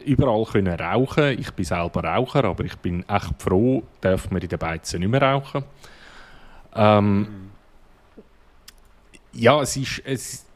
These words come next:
Speaker 1: eben, man hat keine Handys gehabt, man hat kein Internet gehabt. Es ist alles, ähm, wenn man mit jemandem abgemacht hat, dann hat man,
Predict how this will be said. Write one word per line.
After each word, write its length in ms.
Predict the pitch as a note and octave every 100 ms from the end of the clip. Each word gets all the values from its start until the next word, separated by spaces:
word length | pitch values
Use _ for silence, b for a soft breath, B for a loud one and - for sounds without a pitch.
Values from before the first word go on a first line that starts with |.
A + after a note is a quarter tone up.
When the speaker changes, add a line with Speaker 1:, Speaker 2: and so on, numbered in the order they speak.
| -
Speaker 1:
eben, 260 | C3 C3 G#2+
man 80 | F#2
hat 180 | A2+
keine 200 | - A2+
Handys 560 | G#2 F2 G#2+ G#2+ G#2 -
gehabt, 200 | - G#2
man 100 | A2+
hat 140 | B2
kein 160 | - C3 C3+
Internet 640 | A#2+ A2+ - G#2 G2+ -
gehabt. 560 | - G2 G2 G2 G#2+ A2
Es 160 | -
ist 200 | C3 -
alles, 360 | G#2+ A2+ G#2+ -
ähm, 600 | G2+ G2 F#2+ F#2+ F#2+ F#2+ B B B B B
wenn 160 | G#2 G#2+
man 240 | G#2+ G#2+ A#2
mit 320 | A2+ A2 -
jemandem 400 | A#2+ - B2 -
abgemacht 680 | G#2 - - G2+ - - -
hat, 420 | F#2+ - - -
dann 160 | G#2 F#2+
hat 240 | G#2 -
man, 180 | G#2 F#2+